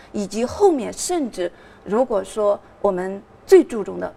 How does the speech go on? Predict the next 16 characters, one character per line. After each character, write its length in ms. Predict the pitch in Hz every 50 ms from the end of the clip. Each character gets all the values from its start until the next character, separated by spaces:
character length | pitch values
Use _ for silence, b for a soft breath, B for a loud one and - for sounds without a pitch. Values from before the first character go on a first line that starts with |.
| -
比 80 | - 196
如 40 | 190
说 160 | 190 202 202
理 180 | 190 185 202 226
解 120 | 220 -
能 160 | 180 185 180 180
力 80 | 185
和 160 | 190 - 196
生 220 | 180 - - 294 302
活 140 | 311 269 214
能 160 | 190 175 180
力 80 | 190
方 160 | 190 214 208 208
面 180 | 208 196 190
所， 180 | 185 - 185 175 - - -
呃， 460 | - 196 185 - 107 - - 76 -